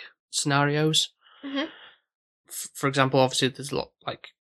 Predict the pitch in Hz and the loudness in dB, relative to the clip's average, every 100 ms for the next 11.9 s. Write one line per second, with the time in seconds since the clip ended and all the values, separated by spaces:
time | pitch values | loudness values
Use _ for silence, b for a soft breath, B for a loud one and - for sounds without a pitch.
0 | _ - 143 131 - 131 131 120 - 135 | _ -2 0 2 6 6 8 6 4 2
1 | 151 123 127 - 131 131 123 120 - - | 2 0 0 0 2 4 2 2 0 -2
2 | _ _ - 139 127 127 - 117 127 127 | _ _ -4 4 4 4 0 0 0 -2
3 | - 123 117 - B B B B _ _ | -2 -2 -2 -6 B B B B _ _
4 | - _ - 143 131 127 - 135 123 - | -20 _ 0 2 4 4 6 4 4 -4
5 | - 135 - 127 127 123 _ _ _ _ | -8 -4 -2 -2 -2 -4 _ _ _ _
6 | - 131 - 127 123 120 120 - - _ | 2 2 4 2 2 0 -4 -6 -8 _
7 | _ _ - 143 135 - 127 131 - 131 | _ _ 2 6 6 4 2 4 4 2
8 | 120 123 _ - 127 120 120 123 117 120 | -4 -8 _ -2 2 2 2 2 2 2
9 | 120 117 - _ _ _ - 110 - - | 4 2 -2 _ _ _ 0 2 4 2
10 | - 131 123 - - - - 131 117 120 | 6 4 4 0 -4 -16 -8 -6 -2 -2
11 | 131 127 127 123 135 120 - - 135 | -2 -2 0 2 2 2 0 -2 -2